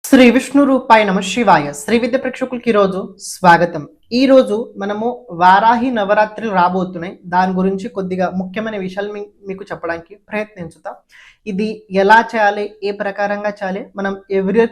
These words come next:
చెప్తూనే ఉంటుంటాము. లాస్ట్ ఇయర్ మనం చెప్పడం జరిగింది ఎలా చేయాలి పూజ, అదే రకంగా ఎలా మొదలు పెట్టాలి, దాని గురించి చెప్పడం జరిగింది. మీకు కుదిరినట్లయితే మన ఛానల్ లోపల వెళ్ళి ప్లేలిస్ట్ లోపల రెమెడీస్ అని ఒక ఆప్షన్ ఉంటది,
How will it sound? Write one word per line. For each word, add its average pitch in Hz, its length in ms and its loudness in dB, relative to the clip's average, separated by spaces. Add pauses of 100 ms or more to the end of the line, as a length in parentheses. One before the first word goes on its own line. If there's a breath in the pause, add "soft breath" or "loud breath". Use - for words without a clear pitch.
చెప్తూనే 214 360 -10
ఉంటుంటాము. 185 760 -6
లాస్ట్ 196 480 0
ఇయర్ 226 140 -4
మనం 226 200 -6
చెప్పడం 208 400 -4
జరిగింది 190 580 -6
ఎలా 190 200 0
చేయాలి 196 460 -6
పూజ, 196 260 -6
అదే 185 380 -6
రకంగా 196 340 -4 (420 loud breath)
ఎలా 220 160 0
మొదలు 208 260 -2
పెట్టాలి, 196 320 -6
దాని 196 240 -4
గురించి 202 280 -6
చెప్పడం 190 280 -6
జరిగింది. 180 580 -8
మీకు 208 140 -18
కుదిరినట్లయితే 214 800 -6
మన 214 200 -8
ఛానల్ 196 380 -6
లోపల 208 260 -6
వెళ్ళి 196 200 -10
ప్లేలిస్ట్ 208 520 -8
లోపల 208 340 -6 (480 soft breath)
రెమెడీస్ 233 420 0
అని 247 80 -4
ఒక 247 140 -2 (240)
ఆప్షన్ 190 340 -2
ఉంటది, 202 260 -4